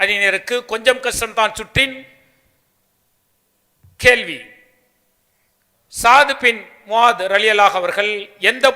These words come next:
போரின் போது தாக்கப்பட்டார்கள்? ஏ, அகல் போர், பி, தாதுர் ரிகாவு போர், சி, உசைரா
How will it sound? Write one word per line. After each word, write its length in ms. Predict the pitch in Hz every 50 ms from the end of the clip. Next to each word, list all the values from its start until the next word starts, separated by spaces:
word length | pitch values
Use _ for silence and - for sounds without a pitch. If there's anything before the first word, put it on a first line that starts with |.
| -
போரின் 320 | 226 233 233 226 214 208 170
போது 260 | 185 208 208 202 220 226 -
தாக்கப்பட்டார்கள்? 920 | - 208 220 214 - 226 226 - 208 196 - 196 175 165 - - 165 147 131 107 - _ _ _ _ _ _ _ _ _ _ _ _ _ _ _ _ _ _ _ _ -
ஏ, 120 | 190 220 240 240 214
அகல் 240 | 202 - 233 233 -
போர், 280 | - 240 254 277 294 - - - - - _ _ _ _ _ _ _ _ _ _ _ _ _ _ _ _ -
பி, 140 | 185 226 220 196 170 175 - - - - -
தாதுர் 420 | - 196 220 247 - 240 240 226 - - - _ _ _ _ _ _ _ -
ரிகாவு 460 | 190 202 - 226 226 226 214 208 196 190 -
போர், 240 | 214 240 262 269 269 - - - _ _ _ _ _ _ _ _ _ _ _ _ _ _ _ _ _ _ _ _ _ _
சி, 420 | - - - 233 226 208 175 175 -
உசைரா 400 | 208 190 - 254 254 240 240 226